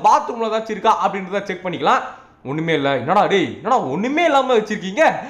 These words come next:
சரி, ஓகே, இப்ப நம்ம டக்குன்னு வந்து இந்த பஸ்ஸை காமிச்சிடுறோம் உங்களுக்கு. So இந்த பஸ்ல வந்து இப்ப நம்ம மூணு பேர் ஏத்துறோங்க. So அந்த மூணு பசங்களை இந்த ராபிட் கடத்தி இருக்கு பாத்தீங்களா? So அந்த மூணு பசங்களை வந்து பஸ்ல ஏத்தி நம்ம தப்பிக்க போறோம்.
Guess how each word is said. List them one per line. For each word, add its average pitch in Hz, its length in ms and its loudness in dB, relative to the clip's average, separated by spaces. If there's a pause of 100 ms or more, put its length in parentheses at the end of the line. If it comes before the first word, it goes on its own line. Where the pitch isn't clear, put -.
(240)
சரி, 226 160 2
ஓகே, 170 200 -2
இப்ப 156 140 -4
நம்ம 143 180 -4
டக்குன்னு 170 320 0
வந்து 160 160 0 (240)
இந்த 135 180 -4
பஸ்ஸை 156 280 2
காமிச்சிடுறோம் 131 420 0
உங்களுக்கு. 113 320 2 (400)
So - 100 0
இந்த 196 100 0 (100)
பஸ்ல 285 320 2
வந்து 254 160 -2
இப்ப 240 120 -2
நம்ம 196 140 0 (100)
மூணு 262 220 2
பேர் 247 140 2 (100)
ஏத்துறோங்க. 180 360 0 (120)
So 170 60 -6 (100)
அந்த 156 180 0
மூணு 226 240 4
பசங்களை 254 360 4
இந்த 180 120 0
ராபிட் 214 320 0
கடத்தி 202 260 0
இருக்கு 143 200 -8
பாத்தீங்களா? 139 340 2 (440)
So 269 100 -2
அந்த 254 180 2
மூணு 294 240 -2
பசங்களை 262 380 2
வந்து 269 140 -2 (120)
பஸ்ல 233 360 0
ஏத்தி 247 180 0
நம்ம 214 220 0
தப்பிக்க 233 280 0
போறோம். 196 260 4